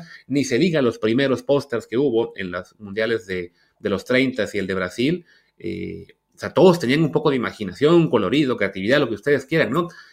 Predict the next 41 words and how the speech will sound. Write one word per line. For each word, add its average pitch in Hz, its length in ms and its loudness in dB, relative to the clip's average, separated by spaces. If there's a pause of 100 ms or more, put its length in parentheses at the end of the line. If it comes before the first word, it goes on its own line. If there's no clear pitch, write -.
(100)
El 95 220 -4
de, 90 180 -4
el 101 120 -6
de, 92 120 -8
el 101 100 -8
de 101 60 -12
Sudáfrica 127 640 2
también 113 260 0
me 120 80 0
pareció 107 320 -4
muy, 117 160 -6
muy 117 120 -4
bonito. 147 500 0 (600)
Y - 120 -4
sí, 233 320 2 (160)
se - 160 -2
estaba, 160 640 6 (240)
ya 190 160 8
desde 180 200 8
Sudáfrica 170 640 4
para 120 160 2
acá, 151 380 0 (720)
se 135 240 2
empezaba 131 520 4
a - 20 4
hacer 151 220 -2
cada 147 220 2
vez 151 120 -2
un 160 140 -2
poquito 147 280 -2
más 139 120 -2
minimalista 147 600 -2
con 107 160 -4
el 95 120 -10
cambio, 123 480 2 (280)
primero 139 280 2
a - 20 6
Brasil, 143 400 2
de 123 100 -2
solamente, 123 440 -4
ok, 110 100 -6